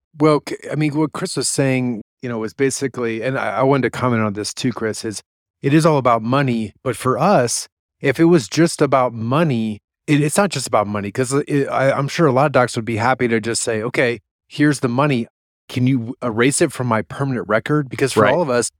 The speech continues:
Speaker 1: it's like a big glaring F on our
Speaker 2: Mm-hmm.
Speaker 1: record that we have to report. And that's what people don't realize,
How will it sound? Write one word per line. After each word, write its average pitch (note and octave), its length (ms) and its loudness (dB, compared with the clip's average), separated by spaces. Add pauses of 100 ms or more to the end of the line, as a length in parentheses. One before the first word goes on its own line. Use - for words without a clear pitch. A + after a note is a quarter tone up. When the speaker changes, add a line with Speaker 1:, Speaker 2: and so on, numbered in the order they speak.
(140)
Speaker 1:
it's D3 160 0
like F3+ 140 2
a C3+ 40 -2
big B2+ 460 0
glaring B2 480 2
F B2+ 460 0
on A#2 200 0
our G2+ 80 2
Speaker 2:
Mm-hmm. G#2+ 120 4
Speaker 1:
record G2 520 0 (280)
that A2+ 160 0
we C#3 80 2
have D#3 100 0
to B2+ 80 -4
report. A2+ 640 0 (460)
And C#3 120 0
that's E3 160 0
what D#3+ 140 2
people C3+ 200 0
don't A2+ 180 2
realize, G#2 600 -4